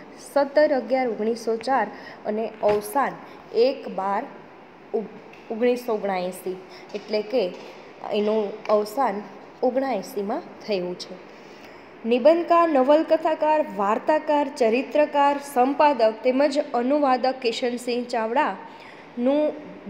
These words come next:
વડોદરામાં જન્મ થયો હતો. તેઓ સુરત જિલ્લાના સચિન પાસેના ભાજ ગામના હતા. તેમણે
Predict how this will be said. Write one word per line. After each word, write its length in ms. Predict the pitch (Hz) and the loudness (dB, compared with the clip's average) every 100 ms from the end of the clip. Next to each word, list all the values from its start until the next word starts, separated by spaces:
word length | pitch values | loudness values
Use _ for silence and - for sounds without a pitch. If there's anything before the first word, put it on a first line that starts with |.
| - | -6
વડોદરામાં 640 | 196 214 240 285 294 285 285 | 2 6 6 6 2 2 -2
જન્મ 340 | 240 214 208 | -2 -2 -2
થયો 380 | 208 208 196 196 | -4 -2 0 2
હતો. 340 | 196 233 359 403 - - 254 | 0 0 0 -2 -12 -6 0
તેઓ 280 | 247 247 | 2 2
સુરત 460 | 247 - 269 285 330 | 0 -4 0 4 4
જિલ્લાના 640 | 254 262 254 247 262 254 - - - - - - - - - - | 2 0 2 2 2 -2 -4 -12 -20 -20 -20 -20 -20 -20 -20 -8
સચિન 500 | - 262 262 320 311 | 2 2 2 -2 0
પાસેના 720 | 247 202 - 214 208 220 311 440 - - - | 0 -2 -2 -6 -4 -2 -4 -6 -12 -20 -12
ભાજ 380 | 208 247 311 254 | -6 0 0 0
ગામના 420 | 214 202 196 185 | -4 -4 -6 -8
હતા. 360 | 185 180 185 180 - - - - - - 302 | -10 -10 -12 -12 -16 -20 -20 -20 -20 -8 -2
તેમણે 360 | 330 247 180 | 0 0 -4